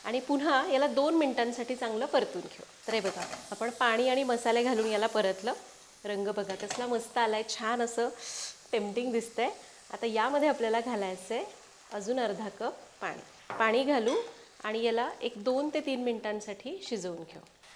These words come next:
तर हे बघा, याला दोन तीन मिनिट शिजवलं. आता बघा, रंग कसला खुलून आलाय आणि हे छान शिजलंय बघा. म्हणजे हे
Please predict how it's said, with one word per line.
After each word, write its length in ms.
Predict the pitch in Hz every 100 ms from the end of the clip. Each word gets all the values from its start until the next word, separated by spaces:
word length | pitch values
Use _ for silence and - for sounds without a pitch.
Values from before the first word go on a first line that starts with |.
| -
तर 60 | 233
हे 80 |
बघा, 180 | 208 175
याला 200 | 180 190
दोन 200 | 214 220
तीन 200 | 208 247
मिनिट 240 | 240 240 247
शिजवलं. 480 | 247 202 226 208 220 - -
आता 180 | 196 233
बघा, 260 | 202 196
रंग 380 | 196 208 226 233
कसला 180 | 233 240
खुलून 300 | 269 233 220
आलाय 300 | 214 185 190 381 - - - - -
आणि 100 | 202
हे 160 | 220 285
छान 400 | - 240 247 285
शिजलंय 400 | 285 208 208 214
बघा. 220 | 185 - -
म्हणजे 200 | 226 240
हे 200 | 302 339